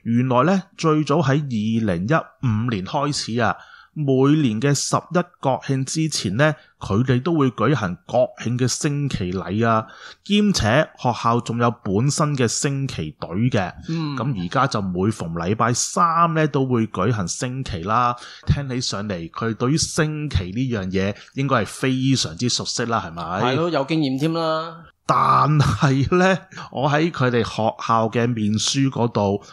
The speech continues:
Speaker 1: 搵咗上個月兩條最新嘅升旗禮短片，我就俾咗個專家去一睇，睇咗之後佢發覺，哇，唔掂㗎喎，佢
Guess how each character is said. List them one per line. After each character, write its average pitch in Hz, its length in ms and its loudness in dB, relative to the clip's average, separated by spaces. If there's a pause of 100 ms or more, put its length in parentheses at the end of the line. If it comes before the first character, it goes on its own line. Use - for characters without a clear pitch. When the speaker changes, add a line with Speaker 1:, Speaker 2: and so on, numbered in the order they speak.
(160)
Speaker 1:
搵 180 400 2
咗 139 360 2 (180)
上 113 580 2
個 127 180 2
月 110 300 0 (240)
兩 107 460 -2
條 95 360 2
最 131 320 -4
新 147 320 -2
嘅 113 160 2
升 135 520 -6
旗 87 320 -8
禮 92 380 -4
短 95 260 -6
片， 110 340 0 (240)
我 139 160 4
就 110 80 2
俾 107 500 0
咗 131 280 2
個 113 280 -2
專 143 400 -4
家 127 240 0
去 107 160 0
一 117 60 2
睇， 123 460 0 (480)
睇 180 240 2
咗 185 160 4
之 156 140 0
後 156 100 2
佢 - 20 -2
發 139 180 2
覺， 135 100 -2 (200)
哇， 95 140 0 (320)
唔 101 360 -4
掂 120 240 0
㗎 123 120 -2
喎， 110 360 -2
佢 - 120 -6